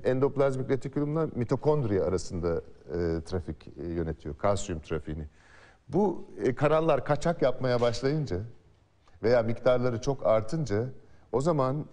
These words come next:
e, kalsiyum çok hassas dengede bulunması gereken bir şey. O hassasiyet bozuluyor. Yani şişmanlıkta burada gördüğümüz şey, yani bu biraz çok ayrıntı gelebilir ama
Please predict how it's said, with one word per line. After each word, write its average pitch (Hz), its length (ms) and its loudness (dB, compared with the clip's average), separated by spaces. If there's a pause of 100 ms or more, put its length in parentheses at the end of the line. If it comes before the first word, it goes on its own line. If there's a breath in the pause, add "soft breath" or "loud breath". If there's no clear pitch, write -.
(120)
e, 104 160 2
kalsiyum 156 440 2
çok - 240 0
hassas 151 520 0
dengede 107 400 2
bulunması 92 400 -4
gereken 80 420 -2
bir 76 60 -12
şey. - 160 -6 (560 soft breath)
O 147 180 2
hassasiyet 135 600 0 (100)
bozuluyor. 113 540 2 (380 loud breath)
Yani 135 160 2
şişmanlıkta 170 640 2
burada 180 200 4
gördüğümüz 151 600 2
şey, 131 180 2
yani 110 240 2 (260)
bu 120 200 -2
biraz 135 240 2
çok 147 200 0
ayrıntı 123 360 2
gelebilir 131 400 2
ama 101 240 0